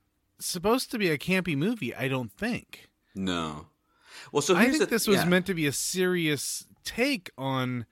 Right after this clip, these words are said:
Speaker 1: and I think there are times in which Coppola is trying to say something about the Catholic Church or the institution of marriage, the sacrament of marriage or something like that. Um, you know, there's a, there is a, a scene where it's kinda like The Godfather in that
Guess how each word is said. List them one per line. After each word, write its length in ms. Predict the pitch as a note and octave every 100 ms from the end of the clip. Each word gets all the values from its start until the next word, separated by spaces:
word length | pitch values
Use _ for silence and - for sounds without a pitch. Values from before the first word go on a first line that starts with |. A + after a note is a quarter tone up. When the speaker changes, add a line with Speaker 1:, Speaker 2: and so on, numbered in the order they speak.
| _ - -
Speaker 1:
and 160 | G3
I 60 | F#3+
think 300 | B3+ A3 -
there 180 | E3 D#3
are 60 |
times 480 | C#3 C#3+ D#3+ F3+ D#3
in 200 | D#3+ C#3
which 440 | B2+ B2 - - - _ _ _ _ _ _ -
Coppola 420 | - D#3+ E3+ D#3
is 120 | C3
trying 240 | - D#3 B2+
to 80 |
say 200 | A2 C#3
something 480 | B2 C#3+ B2+ D#3 C#3+
about 400 | C3 B2+ A#2+ G#2+ _ _ _ _ _ _ _
the 80 | C#3
Catholic 440 | D3 D3+ - A#2
Church 520 | - D3+ E3+ F3 -
or 60 | A#2
the 140 | A2+
institution 720 | C#3+ D3 B2+ - D#3 D#3 D#3+
of 160 | C#3+ G#2+
marriage, 580 | A2 B2 C#3 D3 C#3+ A2+
the 100 | G#2+
sacrament 480 | - D#3 - C#3+ C#3
of 120 | G#2+
marriage 500 | G2+ A2+ C3+ C#3 B2
or 60 | A2+
something 380 | C#3+ B2+ A2+
like 220 | F#2+ E2+ -
that. 260 | D#2+ A#1+ _ _ - _ _ _ _ _ _ _ _ -
Um, 520 | A#2+ A2+ A2 A2 G#2+ - -
you 100 | C3
know, 80 | B2+
there's 280 | D#3 D3 C#3+
a, 120 | B2 -
there 240 | D#3+ E3
is 180 | D#3 D#3+
a, 220 | D3 B2 A#2+
a 80 | A#2
scene 500 | - F#3+ F#3+ D#3 A#2+
where 260 | A#2+ A2+
it's 220 | A2+ A2 -
kinda 320 | - D#3 C3+
like 220 | B2+ -
The 80 | B2
Godfather 680 | A#2+ A#2 G#2+ A#2 A2 A2 A2
in 200 | A#2 A2
that 220 | G#2